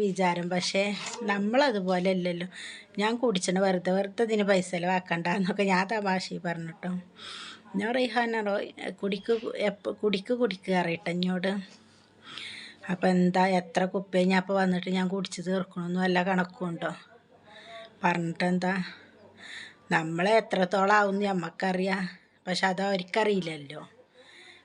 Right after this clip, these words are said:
അപ്പം അവരെ വിചാരം എല്ലാവരും അവരെ പോലെ ആവുച്ചിട്ടാവും ഇതൊക്കെ ചെയ്യണത്. പക്ഷെ അത് അവരെ വെറും തെറ്റിദ്ധാരണയെന്ന് ഇപ്പോൾ നമ്മക്കല്ലേ അറിയുള്ളൂ. അപ്പം രാവിലെയും വൈകുന്നേരം ഇനിയിപ്പോൾ ചായ കുടിക്കണേ, രാവിലെ പിന്നെ ചായ നിർബന്ധമാണ്. രാവിലെ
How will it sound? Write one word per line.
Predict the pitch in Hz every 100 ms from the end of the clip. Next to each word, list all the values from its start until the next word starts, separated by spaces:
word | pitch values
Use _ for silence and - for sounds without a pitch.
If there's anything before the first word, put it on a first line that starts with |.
| 160
അപ്പം | 175 156
അവരെ | 156 202 220
വിചാരം | 214 208 220
എല്ലാവരും | 208 208 208
അവരെ | 208 196 190
പോലെ | 196 196
ആവുച്ചിട്ടാവും | 196 185 180 185 190 190 185
ഇതൊക്കെ | 185 185 180
ചെയ്യണത്. | 185 175 170 175 165 175 180 - - 202 214 240 226 226 226 - 202 - - 196
പക്ഷെ | 170 190 180
അത് | 180
അവരെ | 190 196 202
വെറും | 196 202
തെറ്റിദ്ധാരണയെന്ന് | 208 196 185 185 170 170 180 185
ഇപ്പോൾ | 180 196 190 190 - - - 240 202
നമ്മക്കല്ലേ | 190 185 180 208 220 208 214
അറിയുള്ളൂ. | 196 185 180 175 190 208 _ - - - - - - - 196
അപ്പം | 180 208 214 - - - 185
രാവിലെയും | 196 196 196 214 226
വൈകുന്നേരം | 202 190 196 196 208
ഇനിയിപ്പോൾ | 214 208 226
ചായ | 202
കുടിക്കണേ, | 180 - 190 190 190
രാവിലെ | 190 196 214
പിന്നെ | 226 220
ചായ | 226 214
നിർബന്ധമാണ്. | 214 185 190 208 214 208 196 185
രാവിലെ | 185 190